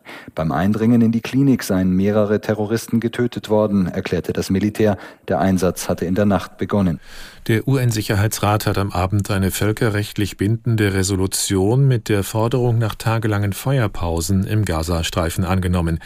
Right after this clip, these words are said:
Speaker 2: Die U S A verzichteten auf ein Veto und enthielten sich.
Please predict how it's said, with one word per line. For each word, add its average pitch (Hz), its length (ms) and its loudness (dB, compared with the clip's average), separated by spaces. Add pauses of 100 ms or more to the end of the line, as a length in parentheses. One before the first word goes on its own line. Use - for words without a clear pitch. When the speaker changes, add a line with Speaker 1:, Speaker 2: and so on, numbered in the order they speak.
(320)
Speaker 2:
Die - 120 -4
U 117 140 2
S 101 160 -2
A 98 200 0
verzichteten 101 680 -2
auf 85 160 -8
ein 92 160 -2
Veto 95 300 0
und 107 160 -2
enthielten - 420 -4
sich. - 280 -14